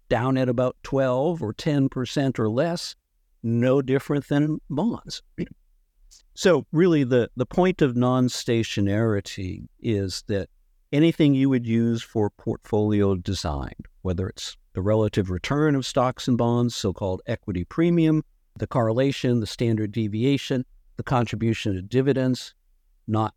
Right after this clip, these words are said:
stable, not the same in the nineteenth century as the twentieth century. See, and that was the great hope from Siegel's initial research. Straight line all the way back two hundred years,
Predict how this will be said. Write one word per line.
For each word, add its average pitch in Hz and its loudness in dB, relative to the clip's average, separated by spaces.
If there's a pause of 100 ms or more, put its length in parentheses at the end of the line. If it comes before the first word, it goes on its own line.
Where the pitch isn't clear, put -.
(180)
stable, - -4 (400)
not 117 2
the 117 -2
same 107 0 (120)
in 107 2
the 98 0
nineteenth 101 0
century 98 -4 (240)
as 101 -4
the 90 -8
twentieth 98 -4
century. - -8 (360)
See, - 2
and 139 4
that 233 6
was 165 -2
the 139 0
great 127 2
hope 170 -2
from 113 -4
Siegel's 127 -2
initial 107 -2
research. - -8 (1000)
Straight - 0
line 151 0
all 131 0
the 135 -2
way 131 0
back 131 -4 (120)
two 127 0
hundred 113 -2
years, 113 -4